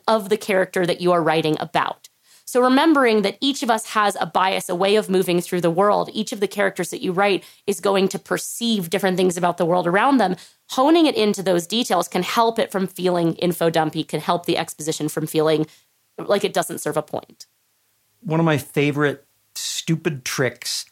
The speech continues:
Speaker 2: is the person, and we had this happen all the time, all of us, someone walks into the room late and tries to join the conversation, but they don't know what's been said yet. And, and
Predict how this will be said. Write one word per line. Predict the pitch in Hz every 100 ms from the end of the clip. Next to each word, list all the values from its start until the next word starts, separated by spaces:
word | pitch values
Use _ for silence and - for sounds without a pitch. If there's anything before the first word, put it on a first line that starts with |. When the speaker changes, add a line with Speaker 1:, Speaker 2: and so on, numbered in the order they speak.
| _ _ _
Speaker 2:
is | - 139 131 - -
the | 143
person, | - 165 165 185 175 175
and | 170 165 165
we | 170
had | 170 165
this | 160
happen | 170 151 151 147 - _ _ _ _ _
all | - 175
the | 160
time, | 196 208 151 131 -
all | 175 196
of | 139
us, | 120 - _ _ _ -
someone | - 180 165
walks | 175 170 -
into | 175
the | 165
room | 156 165
late | 151 160 196 - _ _ _ -
and | 160
tries | 165 160 -
to |
join | 151 165 160
the |
conversation, | 160 156 151 190 208 202 165 143
but | 160
they | 180
don't | 220 214
know | 196
what's | 190
been | - 175
said | - 247 208
yet. | 156 - _ _ _ _
And, | 196 190 185 175 165 - _ _ _ _
and | 190 175